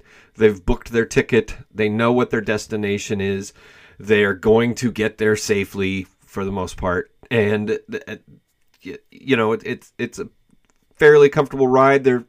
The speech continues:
there are crashes and turbulence sometimes, but generally they reach that destination that they're, they're planning to head for. Yes, it's not all, you know, perfect, but,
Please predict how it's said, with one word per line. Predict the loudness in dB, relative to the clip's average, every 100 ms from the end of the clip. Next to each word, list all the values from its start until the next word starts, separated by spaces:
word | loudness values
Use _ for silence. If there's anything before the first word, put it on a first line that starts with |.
| -10
there | -8
are | -6
crashes | -4 -4 -6 -12 -12
and | -10 -10 -12 -18
turbulence | -2 0 0 -2 -2 -4 -12 -18 _
sometimes, | -12 -10 -6 -4 -4 -8 -8
but | -4 -4 -6 _ _ -6
generally | 0 0 2 0
they | 0 0
reach | 0 0 -2 -4
that | -4 -4 -4
destination | -6 -4 -6 -4 -6 -6 -10
that | -10 -8
they're, | -6 -4 -6 -10 _
they're | -12 -12
planning | -10 -8 -6 -6 -6
to | -6
head | -4 -6
for. | -10 -12 -12 -12 _ _ -20 _ -2
Yes, | 0 0 -2
it's | -14 -8
not | -4 -4 -4
all, | -4 -4 -4 -6 _ _ _ -12
you | -10
know, | -10 -14 _ _ _
perfect, | -2 -2 -4 -12 -14 _
but, | -12 -12 -14